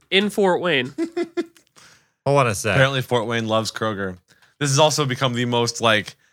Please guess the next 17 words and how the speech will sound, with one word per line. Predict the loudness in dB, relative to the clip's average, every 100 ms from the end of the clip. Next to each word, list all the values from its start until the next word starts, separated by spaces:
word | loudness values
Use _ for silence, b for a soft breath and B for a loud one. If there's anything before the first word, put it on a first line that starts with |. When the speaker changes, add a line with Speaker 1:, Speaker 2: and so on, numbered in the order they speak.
| _ _
Speaker 3:
Fort | -14 0 0 2
Wayne | 2 2 2 0
and, | 0 0 0 -4 -10 -2
uh, | 0 2 0
Speaker 2:
Oh, | 0
Speaker 3:
Southern | 4 6 6 6 4
Speaker 2:
yeah. |
<laughs> |
Speaker 3:
Michigan | 2 2 4 2
specific | 0 -2 -2 0 0 -2 -10 _ -2
podcast | -2 0 0 -2 -2 -4
ever. | -4 -2 -4 -4
Speaker 2:
They're | -6 -4
all | -4
over | -4 -6
the | -6
place. | -6 -6 -6 -8 -10